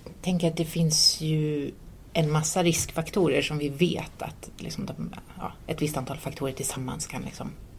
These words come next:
knuffa in en person i en ätstörning. Ehm,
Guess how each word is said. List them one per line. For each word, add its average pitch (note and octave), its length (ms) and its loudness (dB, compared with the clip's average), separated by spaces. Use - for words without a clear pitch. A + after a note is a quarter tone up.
knuffa D3+ 360 0
in D3 180 4
en C#3 120 -4
person - 320 -4
i D#3 160 -2
en D3 140 -2
ätstörning. D3 680 -2
Ehm, C#3+ 880 -6